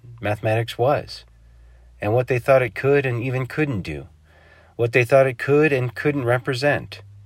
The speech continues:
Even mathematicians, who in some sense are the freest of all thinkers, literally could not see not only the sea slugs around them, but the lettuce on their plate, because lettuces and all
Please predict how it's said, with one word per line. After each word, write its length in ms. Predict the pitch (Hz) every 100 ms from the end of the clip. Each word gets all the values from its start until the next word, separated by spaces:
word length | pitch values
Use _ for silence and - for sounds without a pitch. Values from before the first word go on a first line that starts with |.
| - - _ _ -
Even 300 | 190 175 127
mathematicians, 1040 | 123 131 135 123 151 - 82 82 - - _ _ -
who 140 | 120
in 100 | 123
some 300 | - 165 175
sense 580 | - 85 82 95 - - -
are 140 | 113
the 80 | 113
freest 460 | - 143 160 156
of 100 | 131
all 280 | 92 135 160
thinkers, 680 | 156 147 139 78 71 - - - - - - -
literally 600 | 123 170 117 80 76 85 _ _ _ _ _ _ -
could 180 | 131
not 260 | 117 131 139
see 460 | - - 101 90 120 _ _ _
not 180 | 113 113
only 240 | 120 131 139
the 120 | 123
sea 240 | - 156
slugs 420 | 156 - 139 131 135
around 360 | 120 120 92
them, 260 | 80 76 95 _ _ _ _ _ -
but 120 | 117
the 100 | 117
lettuce 360 | 123 135 143
on 140 | 143 135
their 140 | 131
plate, 520 | 127 131 92 - - - - _ _ _ _ _ _
because 300 | 123 139 113
lettuces 920 | 101 135 185 90 - 78 101 - - _ _ _ - _ 104
and 180 | 104
all 400 | 87 120 160 170